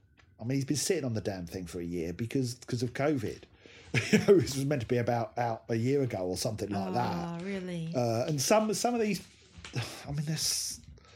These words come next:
Speaker 1: no, I'll save what I was gonna say for the end. But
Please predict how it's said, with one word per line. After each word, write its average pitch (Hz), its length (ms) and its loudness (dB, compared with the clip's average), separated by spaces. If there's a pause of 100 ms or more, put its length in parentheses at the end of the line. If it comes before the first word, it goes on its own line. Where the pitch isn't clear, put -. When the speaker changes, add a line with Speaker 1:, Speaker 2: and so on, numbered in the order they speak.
(1300)
Speaker 1:
no, 139 120 -2
I'll 107 280 0
save 143 300 0
what 117 100 0
I 95 40 0
was 107 120 -2
gonna 107 160 -2
say 101 220 -2
for 92 140 -6
the 104 180 0
end. 76 360 -10 (440)
But 110 320 -2